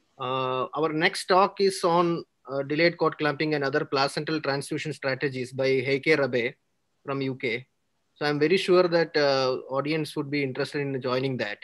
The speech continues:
Uh, just one question from Doctor Neeraj Gupta. In short, is he, he's asking, uh, he's just telling what you have told.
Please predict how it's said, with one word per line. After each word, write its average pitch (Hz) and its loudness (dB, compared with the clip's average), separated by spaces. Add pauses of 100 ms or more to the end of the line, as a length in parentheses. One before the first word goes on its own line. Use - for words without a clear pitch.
(640)
Uh, 127 -2
just 143 -2
one 180 4
question 208 2
from 202 2
Doctor 160 4
Neeraj 160 2
Gupta. 143 -2 (320)
In 165 -8
short, 180 4
is 180 0
he, 175 2
he's 156 -2
asking, 151 2 (180)
uh, 135 -6
he's 143 -6
just 175 -6
telling 170 0
what 156 2
you 156 -2
have 151 0
told. 135 0